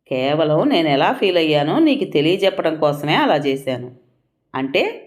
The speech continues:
అయోమయంగా చూసింది మాలతి. అంటే మరేం లేదు హనీ. నీ ఇష్టాలు నీకు, నా ఇష్టాలు నాకు ఉంటాయి. పేకాడటం నీకు నచ్చదు, హిందీ సినిమాలు నాకు నచ్చవు. కానీ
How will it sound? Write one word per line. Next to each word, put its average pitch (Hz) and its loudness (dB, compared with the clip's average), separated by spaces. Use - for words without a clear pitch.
అయోమయంగా 143 -2
చూసింది 139 -2
మాలతి. 120 -4
అంటే 131 -2
మరేం 143 0
లేదు 175 2
హనీ. 139 -2
నీ 220 -2
ఇష్టాలు 233 -2
నీకు, 202 0
నా 277 2
ఇష్టాలు 175 0
నాకు 143 -2
ఉంటాయి. 123 -2
పేకాడటం 165 -2
నీకు 226 0
నచ్చదు, 156 0
హిందీ 277 2
సినిమాలు 247 0
నాకు 156 2
నచ్చవు. 127 -4
కానీ 151 0